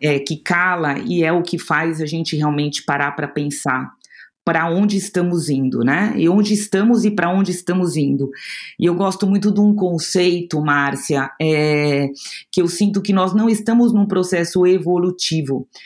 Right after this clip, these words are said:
Nós estamos vivendo, de fato, um processo transformacional. Eu acho que, assim, a evolução, ela, ela, ela vem em degraus.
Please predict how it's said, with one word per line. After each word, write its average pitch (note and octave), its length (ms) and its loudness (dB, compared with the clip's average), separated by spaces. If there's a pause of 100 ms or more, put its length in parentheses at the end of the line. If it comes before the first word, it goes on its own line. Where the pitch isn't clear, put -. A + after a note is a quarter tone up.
(220)
Nós D#3+ 180 0
estamos F3+ 400 0
vivendo, F3 500 0
de E3+ 140 -2
fato, E3+ 340 -2
um F#3 80 0
processo F3 600 -2
transformacional. E3 1500 0 (320)
Eu D3+ 140 2
acho E3+ 240 -2
que, F#3+ 80 2
assim, E3 260 0
a E3 40 2
evolução, F#3 600 2
ela, F3 320 0
ela, E3 500 -2
ela E3 200 0
vem F3 160 0
em F3+ 520 0
degraus. D3 680 0